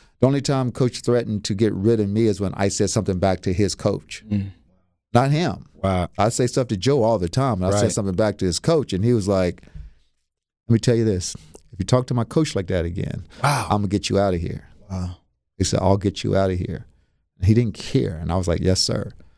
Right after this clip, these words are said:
Speaker 1: 'Cause I had
Speaker 2: Mm.
Speaker 1: calmed down. Only time I'm ever animated or that way is when I'm competing. I'm in a contest.
Speaker 3: Sure.
Speaker 1: And it's not about,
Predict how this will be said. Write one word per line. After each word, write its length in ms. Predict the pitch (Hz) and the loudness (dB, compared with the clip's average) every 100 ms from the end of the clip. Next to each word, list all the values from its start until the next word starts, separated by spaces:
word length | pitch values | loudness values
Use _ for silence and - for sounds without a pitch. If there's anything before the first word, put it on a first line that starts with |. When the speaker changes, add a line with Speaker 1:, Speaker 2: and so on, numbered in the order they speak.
| _ | _
Speaker 1:
'Cause 100 | - | 2
I 60 | 117 | 2
had 100 | 117 | 2
Speaker 2:
Mm. 40 | |
Speaker 1:
calmed 280 | 113 135 120 | 0 0 0
down. 340 | 127 135 90 95 - - | 0 0 -4 -8 -16 -2
Only 180 | 135 190 | 0 0
time 200 | - 165 | 0 0
I'm 140 | 151 127 | 0 0
ever 260 | 143 139 - | 0 0 -2
animated 560 | 117 131 131 127 127 127 - | -2 0 0 2 0 -2 -2
or 100 | 98 | 0
that 240 | 110 110 107 | 2 0 0
way 340 | 104 107 127 - - _ _ | 2 2 0 -4 -20 _ _
is 140 | 110 98 | 0 2
when 100 | 104 | 0
I'm 120 | 95 | -2
competing. 600 | - 82 - 113 92 85 | -6 -10 0 0 0 -2
I'm 140 | 90 | 0
in 80 | 90 | -2
a 60 | 80 | -4
contest. 680 | - 98 92 - 92 - | -2 0 0 -4 -6 -4
Speaker 3:
Sure. 200 | - 104 78 - | 0 0 -2 -2
Speaker 1:
And 80 | |
it's 140 | 113 139 | 0 0
not 140 | 160 | 0
about, 400 | 185 151 135 - | 0 0 0 -2